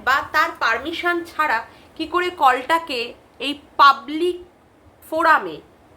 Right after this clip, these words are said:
কি করে যে সেটাকে রিভিল করা যায়। সত্যি, যে কিনা এই ধরনের অন্যায় করছে, সে আবার বলছে যে এটা কোনো ক্রাইম নয়, সেও বা কি করে এই ধরনের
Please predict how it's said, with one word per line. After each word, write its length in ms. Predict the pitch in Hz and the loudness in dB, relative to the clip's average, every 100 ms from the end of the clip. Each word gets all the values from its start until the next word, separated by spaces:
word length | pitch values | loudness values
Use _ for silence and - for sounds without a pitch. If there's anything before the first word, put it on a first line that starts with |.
| - - | -20 -14
কি 120 | 311 | -10
করে 320 | 311 349 349 | -6 -4 -4
যে 180 | 349 339 | -6 -6
সেটাকে 480 | 339 302 320 320 339 | -6 -4 -4 -4 -4
রিভিল 460 | 311 262 254 320 339 | -4 -6 -4 -2 0
করা 340 | 330 294 302 | 2 2 0
যায়। 340 | 214 247 208 247 - - - | -2 0 0 -4 -18 -20 -18
সত্যি, 680 | - 302 311 - 359 302 349 | -6 -6 -4 0 0 0 -6
যে 260 | - 247 285 | -10 -8 -8
কিনা 300 | 330 339 349 | -4 -2 -2
এই 140 | 330 | -2
ধরনের 520 | 330 311 330 339 339 320 | -2 -2 -2 -2 -4 -4
অন্যায় 400 | - 247 269 302 311 | -2 -2 -2 -2 -2
করছে, 460 | 330 339 - 262 - - - | -4 -4 -6 -8 -8 -20 -16
সে 260 | - 311 320 | -6 0 2
আবার 280 | 330 349 | 2 2
বলছে 500 | 330 311 339 - 285 | 0 -2 -4 -6 -8
যে 140 | 294 269 | -8 -10
এটা 240 | 262 294 | -6 -4
কোনো 260 | 311 339 339 | -4 -4 -4
ক্রাইম 440 | 339 262 269 311 | 0 2 2 0
নয়, 220 | 277 240 277 | -2 -2 -4
সেও 380 | - 269 294 349 | -8 -6 -4 -2
বা 100 | 349 | -2
কি 160 | 339 | -4
করে 240 | 330 339 320 | -6 -4 -2
এই 120 | 302 | -2
ধরনের 380 | 302 311 330 | -2 -2 -4